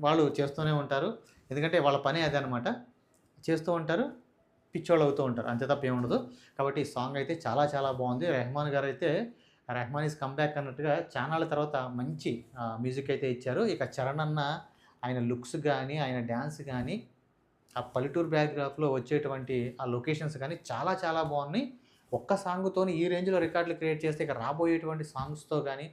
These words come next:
రాబోయేటువంటి టీజర్తో, ట్రైలర్తో ఇంకా ఎన్ని రికార్డులు క్రియేట్ చేస్తాడో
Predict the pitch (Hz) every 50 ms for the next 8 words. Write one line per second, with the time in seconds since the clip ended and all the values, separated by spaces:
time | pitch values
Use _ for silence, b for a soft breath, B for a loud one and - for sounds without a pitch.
0 | b b b b b _ _ 120 120 131 143 156 156 156 147 151 151 147 135 135
1 | - 131 143 143 156 151 147 - 156 - 143 135 139 147 147 147 151 135 127 117
2 | - 160 147 135 131 147 160 160 151 131 - 160 160 160 160 156 - 147 147 147
3 | 151 - 151 139 131 - 139 135 175 233